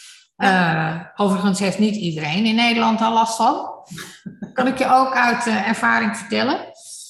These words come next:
Speaker 2: Maar de, dat is de reden waarom ik er heel erg, eh, eh, moeite mee heb.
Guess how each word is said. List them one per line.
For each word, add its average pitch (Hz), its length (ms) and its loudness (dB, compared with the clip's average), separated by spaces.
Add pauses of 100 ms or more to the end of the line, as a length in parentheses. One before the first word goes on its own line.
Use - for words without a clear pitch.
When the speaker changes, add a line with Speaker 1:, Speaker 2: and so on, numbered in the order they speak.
(220)
Speaker 2:
Maar 220 440 0
de, 233 240 -4
dat 277 220 4
is 339 180 0
de 277 100 2
reden 277 360 2
waarom 240 280 0
ik 285 180 -2
er 220 100 -2
heel 180 280 0
erg, 160 260 -8
eh, 156 340 -4 (120)
eh, 165 240 -6
moeite 226 400 2
mee 160 180 -2
heb. 151 220 -6